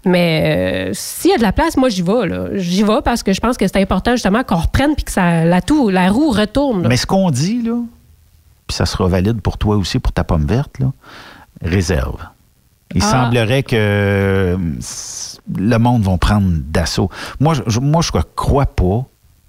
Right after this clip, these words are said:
Speaker 2: à moins que, comme tu dis, le sondage a eu lieu dans la région de Montréal, là, qu'il y a un Québécois sur deux qui veut rien savoir d'un restaurant à l'heure actuelle. Ça se peut,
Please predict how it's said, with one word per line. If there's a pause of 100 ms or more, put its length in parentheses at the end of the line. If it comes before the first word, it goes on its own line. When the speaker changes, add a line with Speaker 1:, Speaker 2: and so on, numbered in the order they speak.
(560)
Speaker 2:
à
moins
que,
comme
tu
dis,
le
sondage
a
eu
lieu
dans
la
région
de
Montréal,
là, (720)
qu'il
y
a (120)
un
Québécois
sur
deux
qui
veut (200)
rien
savoir
d'un
restaurant
à
l'heure
actuelle. (520)
Ça
se
peut,